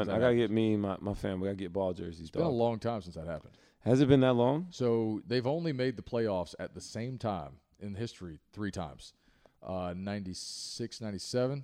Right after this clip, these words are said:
Speaker 1: I think, uh, two thousand thirteen fourteen and two thousand fifteen sixteen.
Speaker 2: Well, that's also because the Panthers never could go the playoffs back-to-back years for a long time.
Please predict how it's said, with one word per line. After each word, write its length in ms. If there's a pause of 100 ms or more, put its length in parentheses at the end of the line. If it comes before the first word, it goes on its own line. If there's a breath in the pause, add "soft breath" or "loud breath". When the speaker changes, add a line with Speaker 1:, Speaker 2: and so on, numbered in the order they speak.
Speaker 1:
I 80
think, 280 (140)
uh, 280
two 140
thousand 400 (100)
thirteen 500
fourteen 760
and 360
two 160
thousand 460
fifteen 320
sixteen. 400 (380 soft breath)
Speaker 2:
Well, 260
that's 260
also 460
because 1000 (200)
the 120
Panthers 600 (120)
never 540
could 220
go 360
the 80
playoffs 420
back-to-back 440
years 300 (160)
for 100
a 60
long 180
time. 240